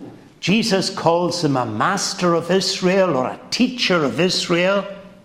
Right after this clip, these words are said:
Now, the vast majority of the Sanhedrin were very hostile to Jesus. And you remember eventually how Jesus was condemned to die by the Sanhedrin.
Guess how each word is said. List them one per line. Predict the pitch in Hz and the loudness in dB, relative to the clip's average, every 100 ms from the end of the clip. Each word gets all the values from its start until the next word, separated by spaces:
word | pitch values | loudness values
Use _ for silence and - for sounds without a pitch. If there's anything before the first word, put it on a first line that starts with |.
| - _ _ - _ - - - - | -20 _ _ -20 _ -20 -20 -20 -10
Now, | 127 117 | -6 -4
the | 113 | 0
vast | 180 233 - - | 0 0 -2 -2
majority | 190 151 185 208 170 - 135 | 0 2 0 0 -2 0 -2
of | 117 - | -2 -4
the | 110 | -4
Sanhedrin | - 127 113 190 175 - 98 95 - - _ - | -4 -4 -4 -4 -4 -6 -10 -12 -20 -20 _ -2
were | 160 | -2
very | 113 139 139 156 | -2 -4 -2 -2
hostile | 151 - 139 147 - - 104 104 95 98 | -4 -4 -2 -2 -4 -6 -6 -6 -8 -10
to | 123 | -10
Jesus. | 117 165 180 - 107 - - - - _ _ _ _ _ - - - | -6 -4 -4 -10 -14 -16 -18 -20 -20 _ _ _ _ _ -20 -20 -10
And | 147 | -2
you | 147 | 0
remember | 170 175 190 190 180 175 | 2 2 2 2 2 2
eventually | 175 175 214 214 - 123 107 120 120 - - | 0 -2 -2 -4 -6 -4 -2 -2 -4 -12 -18
how | - 160 160 | -2 0 0
Jesus | - 185 196 185 180 180 - | 0 0 0 0 0 0 -4
was | 135 123 - - - - _ | -4 -4 -8 -14 -18 -20 _
condemned | - 147 147 135 156 170 175 165 165 | -4 -2 0 0 0 0 0 -2 -4
to | 180 147 | -6 -4
die | 160 165 165 120 110 127 - - - | -2 0 0 -2 -4 -8 -14 -20 -6
by | 143 135 | -4 -2
the | 139 | -4
Sanhedrin. | - 165 156 202 180 113 92 | -4 -6 -4 -4 -6 -8 -12